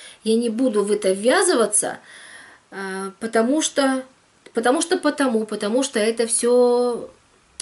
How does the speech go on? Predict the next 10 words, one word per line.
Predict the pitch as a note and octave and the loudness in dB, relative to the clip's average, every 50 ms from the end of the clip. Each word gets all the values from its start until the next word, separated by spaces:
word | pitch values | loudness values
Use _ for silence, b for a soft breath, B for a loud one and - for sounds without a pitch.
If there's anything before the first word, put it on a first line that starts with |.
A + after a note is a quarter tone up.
| - - - _ _ _ _ _ _ _ _ _ _ _ _ _ _ _ _ _ - - | -14 -14 -16 _ _ _ _ _ _ _ _ _ _ _ _ _ _ _ _ _ -14 -14
это | G3 G3 A3 G#3 | -12 -10 -10 -8
все | - - A3+ | -8 -6 -6
непонятно, | A3+ A3 A3 G#3 G#3 G#3+ G#3+ G#3 G#3 - F#3 | -6 -6 -6 -6 -6 -6 -6 -6 -8 -8 -10
это | F#3 F3+ F#3+ | -10 -8 -8
все | - - G#3+ | -8 -8 -8
бесконечно. | F#3+ G3 F#3+ - - G3+ G3 G3 F#3+ F#3 - - D#3+ C#3 - - _ _ b b b b b b b b b b b | -6 -6 -8 -6 -6 -6 -6 -6 -6 -6 -6 -8 -10 -12 -18 -20 _ _ b b b b b b b b b b b
Можно | G3+ G#3+ B3 C4 C4 C4+ A#3+ | 0 2 2 4 4 2 0
потом | A#3+ A#3+ B3 B3+ A#3+ | 0 0 0 0 0
судиться | - - B3 A3+ B3+ C4+ C4+ - B3+ | 0 -2 -2 0 0 0 0 -2 -2
годами, | G#3+ G3+ G3+ G3 G3+ A#3 C#4 D#4 E4 C4+ G#3+ E3+ - | -2 -2 0 0 2 2 2 2 0 -2 -4 -6 -8